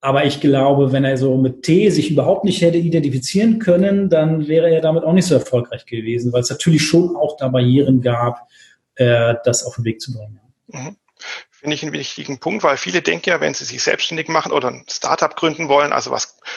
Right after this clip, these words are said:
Speaker 2: sag mal, was Größeres machen, was Innovatives machen wollen, dann denken eben viele, ja, sie brauchen die ultimative, meistens technische, digitale Innovation, was die ganze Welt umbricht.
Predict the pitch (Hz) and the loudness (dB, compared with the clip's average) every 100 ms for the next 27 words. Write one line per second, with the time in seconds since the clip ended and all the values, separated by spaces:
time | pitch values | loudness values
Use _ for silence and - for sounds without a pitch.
0 | - - 143 135 123 - - 147 180 160 | -12 -4 -2 0 0 -2 0 0 0 -2
1 | 151 156 143 135 - 147 131 - 180 185 | -2 -4 -2 -4 -4 -4 -4 -4 -8 -6
2 | 165 156 160 151 151 - - - - - | -4 -4 0 0 -2 -8 -16 -14 -16 -2
3 | 139 147 151 165 147 - 147 139 135 151 | 0 0 0 -4 -4 -4 0 0 -2 -4
4 | - 147 147 - - 202 190 165 160 175 | -2 -2 -2 -6 -2 -2 0 -2 -2 -6
5 | 165 82 - _ _ - 143 - - 139 | -2 -2 -4 _ _ -18 -4 -4 -4 -8
6 | - 175 185 170 151 135 139 - 139 170 | -6 -6 -4 -4 -4 -4 -8 -4 -2 -2
7 | 180 170 143 135 135 147 165 170 139 - | -4 -2 0 -2 -2 -2 0 -2 -4 -4
8 | 147 135 139 131 147 160 156 156 160 - | -4 -4 -4 -4 -4 -6 -8 -6 -6 -8